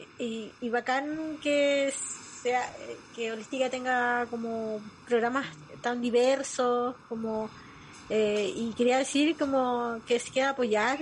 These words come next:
como esta radio que también se hace a mucho ñeque, con mucho corazón, eh, a pulso, claro,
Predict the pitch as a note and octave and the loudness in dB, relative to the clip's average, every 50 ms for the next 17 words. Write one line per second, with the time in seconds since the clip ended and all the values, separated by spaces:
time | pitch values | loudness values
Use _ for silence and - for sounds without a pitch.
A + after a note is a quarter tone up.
0 | D4 - - - C#4+ C#4 C#4 C#4 C#4 C#4 C4+ - - - D4+ B3+ - - C4+ A#3+ | -6 -12 -12 -10 -10 -8 -6 -6 -4 -4 -6 -6 -6 -2 -4 -2 0 0 -2 0
1 | A#3 A#3 C4 C#4 C4+ C#4+ C#4 - - B3 A#3+ A#3 A#3 A3+ - A3+ A3 A3 G#3+ A#3 | 2 0 0 0 0 -2 -2 0 4 4 4 4 4 2 0 -4 -2 0 2 2
2 | B3 B3+ C4 C4+ - - C4 C4 C4+ - - C4 B3 A#3 A3+ A3+ A#3 B3+ B3 - | 2 2 0 -2 0 0 0 0 0 2 0 2 2 2 0 0 -2 -2 0 2
3 | C#4 C4+ C4+ B3+ C4+ C4+ D4+ D4+ D4+ C#4+ C#4+ D4 D4+ C#4 - A#3+ A#3 A#3 B3+ - | 4 4 4 4 2 2 2 0 0 0 2 2 2 0 -4 -6 -6 -6 -6 -4
4 | - C4 C#4 C4+ C#4 C4+ - - C4 C4 C#4 D4 D4+ D#4+ - - - - - - | -2 0 2 2 2 0 0 0 2 4 4 2 0 -2 -8 -14 -20 -20 -18 -18
5 | - - - - - A3 A3 A3 A3 G#3 G#3+ G#3+ - A#3 C4 C#4 D4 D#4+ - - | -18 -20 -10 -2 2 4 4 4 4 2 0 0 0 2 4 4 4 4 2 0
6 | - C#4+ C#4 C4+ C#4 C4+ C4+ C4+ - B3 C4+ D4 C4 B3 A#3+ A3 | 2 2 4 6 4 4 4 2 2 2 2 2 0 0 -2 -4